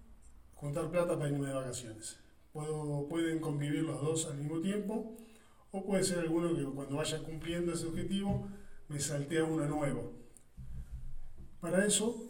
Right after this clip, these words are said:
eh, tenemos que tener una muy clara administración del dinero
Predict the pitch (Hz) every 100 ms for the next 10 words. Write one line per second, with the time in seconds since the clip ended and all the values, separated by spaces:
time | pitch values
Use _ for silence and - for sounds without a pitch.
0 | - 135 131 127 123 127 139 151 147 147
1 | 143 147 147 147 - - - - - -
2 | - - 202 240 226 233 190 190 180 151
3 | 143 - 139 - 175 180 185 - - 139
4 | 127 139 175 170 190 208 -